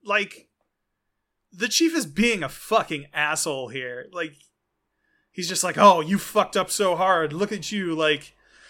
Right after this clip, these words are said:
you didn't realize that these mollusks were just food for the bigger one, and now it's gonna go, you know, now it's potentially gonna start hunting for," <laughs> my notes say,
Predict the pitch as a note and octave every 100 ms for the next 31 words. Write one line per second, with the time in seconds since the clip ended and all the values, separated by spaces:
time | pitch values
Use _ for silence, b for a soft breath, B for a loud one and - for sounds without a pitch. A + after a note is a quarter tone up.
0 | b E3 A3+ A#3 G3 F#3+ F#3+ F#3+ F#3 E3
1 | E3+ F#3+ E3+ D3+ F3 F#3 F3+ - F3 D#3
2 | D3+ - G#3+ A3 F3+ F3 E3 C#3+ G#3 A3
3 | G3 E3 D#3 D#3 D#3+ E3 F3+ F3+ - F#3
4 | E3 C#3 E3+ E3 D#3 D3+ D#3 D#3 C#3+ C3
5 | C#3+ F3+ F#3+ - D#3+ F3 D#3+ F3 D#3+ D3+
6 | D3 C3+ D#3+ D3 C#3+ E3 D3 D#3 C#3+ C3
7 | b b b b - D#3+ C#3+ C3+ B2+ -
8 | _ _ _ - - - _ _ - D#3
9 | D#3 D#3+ - D#3+ D3